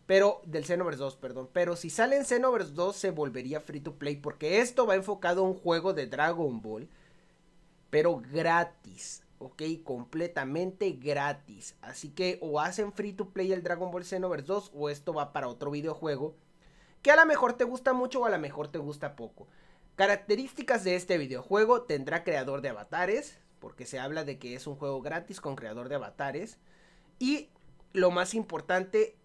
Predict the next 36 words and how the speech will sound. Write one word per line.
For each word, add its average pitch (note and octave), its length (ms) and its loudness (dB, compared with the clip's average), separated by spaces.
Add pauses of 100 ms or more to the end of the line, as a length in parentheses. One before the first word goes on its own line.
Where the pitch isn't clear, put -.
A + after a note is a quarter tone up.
(160)
estará G3 800 6
en G3 240 6
lo D#3+ 80 2
más G3 440 0
actual E3+ 640 2
de E3+ 300 0
Dragon D3 600 2
Ball. A#2+ 300 -6 (680)
O B2+ 140 -18
sea, F#3 400 2 (380)
eh, C3 520 -4 (380)
para D3+ 200 -2
ese D#3+ 160 -4
entonces F3+ 400 -6
seguramente D3+ 600 -4
ya D3 120 0
veríamos D3+ 800 -2
a G#2+ 460 -12
algún C#3 360 -6
personaje D#3+ 640 -4
de C#3+ 120 -6
los A#2 180 -10
nuevos E3+ 460 -2
que - 80 -14
están C3 260 -8
en D3 160 -4
el A#2+ 240 -10
anime, D#3+ 500 -2
digo, D3+ 220 -4
en C3 80 -2
el A#2 160 -8
manga F3+ 400 2
de B2+ 140 -4
Dragon B2+ 320 -6
Ball A2+ 100 -10
Super, D3+ 400 -8